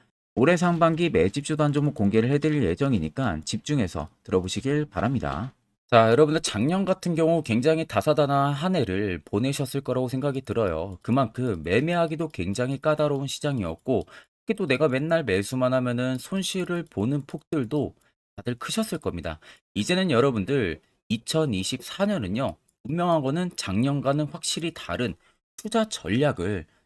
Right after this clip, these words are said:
여러분들 필수로 잡을 줄 알아야겠죠. 특히 제가 이천이십사 년 상반기에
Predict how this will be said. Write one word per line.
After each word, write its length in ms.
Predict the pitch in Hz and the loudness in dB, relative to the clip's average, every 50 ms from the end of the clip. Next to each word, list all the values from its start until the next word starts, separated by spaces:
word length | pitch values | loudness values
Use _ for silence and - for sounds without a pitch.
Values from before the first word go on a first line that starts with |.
| _ _ | _ _
여러분들 400 | 92 98 101 101 98 107 110 113 | 0 0 2 2 0 -2 -4 -6
필수로 520 | - - 202 196 196 - 180 113 98 80 - - _ _ _ _ | -6 -4 -4 -4 -4 -4 -4 -2 -2 -4 -4 -8 _ _ _ _
잡을 340 | - - - 92 - 98 95 | -16 -8 -8 -6 -4 -6 -6
줄 300 | - - 143 151 160 170 - _ _ | -6 -4 -4 -4 -4 -6 -10 _ _
알아야겠죠. 720 | - 65 85 104 151 165 143 92 85 - - 78 80 - - - - - _ _ _ _ _ _ _ | -8 -6 -4 -2 -2 -2 -2 -4 -8 -10 -10 -10 -10 -10 -12 -18 -20 -20 _ _ _ _ _ _ _
특히 100 | 220 - | -4 -2
제가 340 | - 160 151 165 175 170 - | 0 4 4 6 6 4 2
이천이십사 1040 | - 151 117 - _ - - 175 170 160 135 95 101 - - 160 - - - 185 | 0 -4 -4 -4 _ -2 0 0 0 0 0 -2 -2 -4 -6 -6 -8 -8 -6 -6
년 240 | 185 175 131 82 78 - _ _ _ _ _ _ | -4 -4 -4 -6 -6 -10 _ _ _ _ _ _
상반기에 760 | - 208 214 208 220 214 196 160 82 85 110 135 120 85 76 | -2 -2 0 2 2 0 0 -2 -4 -4 -2 -2 -2 -4 -6